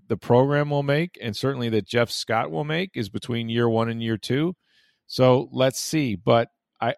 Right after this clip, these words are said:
I don't think you just say, "Well, pandemic, you know, circumstances, uh, throw it out." I-, it's not,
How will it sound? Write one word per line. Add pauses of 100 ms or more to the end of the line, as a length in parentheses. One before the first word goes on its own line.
I
don't
think
you
just (760)
say,
"Well, (240)
pandemic, (300)
you
know,
circumstances,
uh,
throw
it
out."
I-,
it's
not,